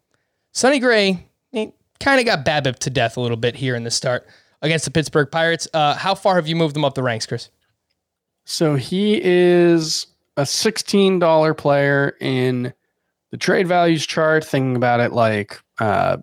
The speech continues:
Speaker 2: you know, like, uh, fab or not fab, but salary cap values before the season, you know, that, that's kind of the way to view it. And he's thirtieth starting pitcher for me, uh, which is, you know, in that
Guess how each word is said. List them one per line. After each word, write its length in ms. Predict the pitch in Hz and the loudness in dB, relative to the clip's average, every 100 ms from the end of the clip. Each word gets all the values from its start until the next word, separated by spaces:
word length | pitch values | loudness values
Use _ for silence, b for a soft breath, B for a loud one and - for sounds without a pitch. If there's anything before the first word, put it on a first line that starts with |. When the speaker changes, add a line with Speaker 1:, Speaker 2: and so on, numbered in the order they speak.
| _ _ _ - | _ _ _ -8
Speaker 2:
you 80 | |
know, 140 | 87 58 | -4 -4
like, 180 | 90 - _ _ _ - | -4 -8 _ _ _ -2
uh, 220 | 107 98 | 0 0
fab 500 | - 139 127 120 110 | -2 -2 0 0 0
or 260 | 104 98 - | -4 -6 -6
not 200 | 120 104 | -4 -4
fab, 320 | - 104 101 | -2 -2 -2
but 200 | 113 87 _ _ _ _ _ _ _ _ _ _ - | -6 -10 _ _ _ _ _ _ _ _ _ _ -10
salary 340 | - 190 185 | 0 2 2
cap 320 | 165 165 151 - | 2 0 -2 -4
values 380 | 156 151 156 143 | -2 2 2 0
before 320 | 143 - 139 | -4 0 0
the 60 | 123 | 0
season, 640 | - 165 147 147 143 - - | 2 2 2 0 0 -4 -6
you 100 | 127 | -6
know, 80 | 117 | -2
that, 260 | 123 - | -2 0
that's 240 | 127 120 - | 0 -2 -2
kind 180 | 127 | -4
of 60 | 113 | -2
the 40 | 110 | -2
way 100 | 107 | -2
to 80 | |
view 220 | 104 117 117 | -2 0 0
it. 40 | |
And 100 | 110 | 0
he's 120 | 123 | -4
thirtieth 420 | - 160 156 139 | 0 2 2 0
starting 320 | - 123 113 110 | -2 -2 -2 -2
pitcher 320 | 113 - 107 | -2 -2 -4
for 140 | - | -4
me, 420 | 104 107 107 113 _ _ _ _ _ _ _ - | -6 -6 -8 -10 _ _ _ _ _ _ _ -2
uh, 400 | 113 104 95 98 | 0 2 2 2
which 220 | 113 131 | 0 0
is, 200 | 139 123 | -2 -2
you 140 | - - | -4 0
know, 100 | 123 | 0
in 180 | 170 202 | 0 0
that 340 | 185 175 | 0 -2